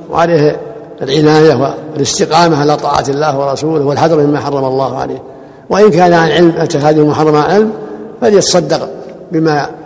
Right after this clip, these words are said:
يستطيع حتى يؤدي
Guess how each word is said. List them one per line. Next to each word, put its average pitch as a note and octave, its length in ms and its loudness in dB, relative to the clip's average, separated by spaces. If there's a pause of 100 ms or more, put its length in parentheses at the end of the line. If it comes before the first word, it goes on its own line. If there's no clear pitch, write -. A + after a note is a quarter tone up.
(360)
يستطيع E3 520 0 (880)
حتى D#3+ 540 2
يؤدي D#3 420 0